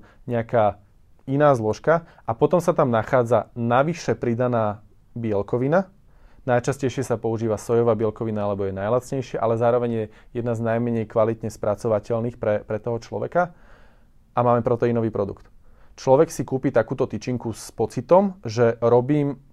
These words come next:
pre svoje zdravie niečo navyše, ale v podstate som len zjedol to isté, čo by som zjedol v nejakej, nebudem hovoriť značky tiež, ale v nejakej úplne obyčajnej tyčinke, ktorá je sladká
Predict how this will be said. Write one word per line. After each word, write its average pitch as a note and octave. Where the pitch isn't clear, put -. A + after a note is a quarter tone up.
pre A#2+
svoje B2
zdravie A2+
niečo A2
navyše, A2+
ale A#2+
v -
podstate C3
som C3+
len B2
zjedol B2
to B2+
isté, C3
čo B2+
by B2
som B2
zjedol A#2
v A#2
nejakej, A2
nebudem A2
hovoriť G#2
značky A2+
tiež, C#3+
ale A2
v A2
nejakej G#2+
úplne B2
obyčajnej A#2+
tyčinke, B2
ktorá A#2
je -
sladká D#3